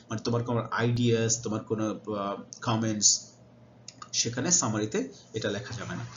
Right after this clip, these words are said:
So this is, আহ, very vital। আরেকটা হচ্ছে নাম্বার ফোরটিন হচ্ছে প্যাসেজটিতে যদি পাস্ট এবং ফিউচার টেন্সের হয়, তবে সামারিতে ওই টেন্স লেখা যেতে পারে। তবে স্বাভাবিক অবস্থায় সামারি লেখার সময় প্রেজেন্ট টেন্স ব্যবহার করাই উত্তম।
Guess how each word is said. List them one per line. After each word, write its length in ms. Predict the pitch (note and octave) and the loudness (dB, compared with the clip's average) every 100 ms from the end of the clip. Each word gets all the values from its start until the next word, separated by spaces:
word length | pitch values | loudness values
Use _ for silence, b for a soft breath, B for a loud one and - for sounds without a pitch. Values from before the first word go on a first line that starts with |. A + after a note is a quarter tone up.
| B B | B B
So 140 | - | 0
this 320 | A2 G#2 - - | 2 6 6 6
is, 200 | - - | 0 -2
আহ, 500 | G#2 G#2 - G#2+ A#2 | -4 -4 -6 -6 0
very 220 | C#3 C3+ | 2 2
vital। 320 | C#3 C#3 A3+ - B B B B B | 2 0 -2 -4 B B B B B
আরেকটা 260 | D#3+ F#3+ B3 | 0 2 2
হচ্ছে 140 | - | 2
নাম্বার 200 | A3+ G#3+ | 0 -2
ফোরটিন 320 | - G3 G3+ | -2 -2 0
হচ্ছে 500 | G3 F3+ - F#3+ F#3 - | -2 0 2 2 0 -2
প্যাসেজটিতে 640 | - C3 F#3+ - G#3 G3 G3 | 0 2 2 2 0 0 0
যদি 260 | D#3 D3 - - | 0 -2 -4 -4
পাস্ট 360 | B2 C3 - F3+ | 0 2 2 2
এবং 140 | E3+ C#3+ | -2 -2
ফিউচার 240 | D3+ - - | -2 -2 0
টেন্সের 300 | C3 B2 A2+ - | 0 0 -4 -4
হয়, 340 | G#2+ F#2+ B2 B2+ B B - | -4 -2 -4 -6 B B -2
তবে 240 | C3 C3 | 2 4
সামারিতে 920 | B2+ - C3+ E3+ F#3+ F#3+ - F3+ F3 F3+ | 4 4 2 2 0 -2 0 2 2 2
ওই 220 | D#3+ G3 F3+ | 2 2 2
টেন্স 260 | E3 D3 - | 4 4 4
লেখা 280 | C3 A#2+ A#2+ | 0 -2 -4
যেতে 280 | A#2 A2+ A2+ | -4 -4 -4
পারে। 360 | - G#2 F#2 - - | -4 -4 -2 -6 -6
তবে 160 | G2 | -2
স্বাভাবিক 460 | A2 A#2 C3 E3 E3+ | 0 0 0 0 2
অবস্থায় 520 | D3 D3 - D#3+ D3+ D3+ B B | 2 2 0 4 2 2 B B
সামারি 360 | - C#3 C3+ D3+ | -2 0 2 4
লেখার 280 | C3+ - F3 | 2 0 2
সময় 340 | - D3+ D3+ | 2 2 0
প্রেজেন্ট 460 | - - C3 E3 - | -2 0 0 0 0
টেন্স 260 | D#3 B2+ | 0 0
ব্যবহার 340 | A#2+ A2+ A#2+ A2+ | 0 0 2 -2
করাই 300 | A#2 A2 G#2 | 0 -2 -2
উত্তম। 380 | G#2+ - F#3+ | -6 -2 -2